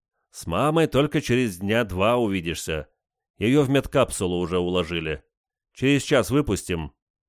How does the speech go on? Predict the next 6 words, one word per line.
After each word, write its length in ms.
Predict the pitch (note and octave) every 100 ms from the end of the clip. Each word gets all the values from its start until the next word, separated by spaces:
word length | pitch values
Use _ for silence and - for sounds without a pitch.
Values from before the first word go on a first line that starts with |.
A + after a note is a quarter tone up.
| _ _
Покормили 540 | - F#2+ B2+ C#3 E3 G#2
и 220 | E2 G#2
опять 360 | C3 - F#2 E2+
в 20 |
капсулу». 640 | F2+ E2 - E2+ D#2+ D2+ _ _ _ _ _ _ _ _ _
«Хорошо. 640 | - E2 D#2 - E2 E2+